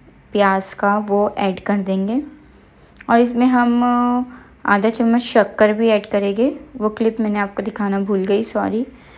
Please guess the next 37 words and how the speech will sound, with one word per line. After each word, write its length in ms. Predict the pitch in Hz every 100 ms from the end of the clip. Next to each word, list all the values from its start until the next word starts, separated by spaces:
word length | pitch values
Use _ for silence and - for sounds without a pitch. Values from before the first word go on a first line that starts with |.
| - - 202
ये 80 | 185
देखिए 260 | 185 202
इसे 160 | 202 220
हम 80 | 226
मिक्स 320 | 214 202 -
करके 440 | 208 202 214 233 277 - - -
फिर 120 | 220 214
हम 200 | 220 208
इसे 380 | 208 208 214
ढककर 440 | 214 220 208 - 208
पकने 380 | 208 208 190 190
देंगे, 420 | 190 190 202 254 - -
जो 120 | 220 202
है 180 | 196
इसका 300 | 196 - 208
ऑयल 500 | 214 202 196 196 196
सेपरेट 640 | 190 - 202 190 190 190 202
होने 220 | 190 190
आए 160 | 196 220
पाँच 360 | 226 196 190 202
मिनट 240 | 196 196
तक। 160 | 226 247 - - - - -
देखिए 260 | 190 196
मैंने 200 | 196 196
उसी 340 | 208 208 208 208
मिक्स, 560 | 208 196 - - -
अ, 200 | - 185
जार 380 | 180 196 185 185
में 340 | 190 208 302 - - - - - _ _ -
थोड़ा 160 | 214 196
सा 120 | 202
पानी 380 | 202 202 185 190
ऐड 140 | 190
करके 500 | - 190 190 214 247
उसमें 280 | 269 262 202
मैंने 240 | 196 190 233
पानी 640 | - 196 185 190 190